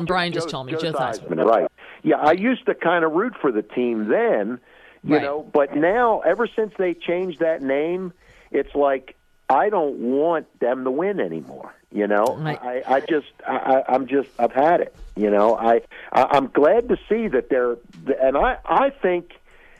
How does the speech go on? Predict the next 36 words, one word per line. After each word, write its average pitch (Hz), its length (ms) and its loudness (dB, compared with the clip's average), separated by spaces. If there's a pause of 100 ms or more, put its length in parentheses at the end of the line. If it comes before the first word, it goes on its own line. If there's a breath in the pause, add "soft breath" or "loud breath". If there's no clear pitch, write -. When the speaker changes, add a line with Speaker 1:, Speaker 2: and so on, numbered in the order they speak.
(220 soft breath)
Speaker 2:
you 160 280 -2
know, 185 240 4
there 151 140 2
might 180 300 0
be 180 220 -2
some 147 160 -2
divine 143 460 -2
intervention 170 760 -4
involved 113 560 0
there, 117 220 -2
too, 165 500 -4 (500 soft breath)
uh, 117 500 4
you 139 160 0
know, 131 140 2
by 123 200 2
the 120 80 0
fact 151 400 -2
that 127 180 -4
they 127 380 -2 (520)
didn't 185 240 -4
have 185 180 0
the 147 80 -4
guts - 480 -4 (320)
to, 113 140 0 (160)
to, 104 260 -2 (140)
you 113 100 0
know, 98 140 2
I'll, 104 220 2 (100)
I'll 104 100 4
be 101 160 -4
kind 95 600 0
and 85 180 -6
say 95 180 2
that 85 400 0
instead 95 360 -2
of 87 100 -2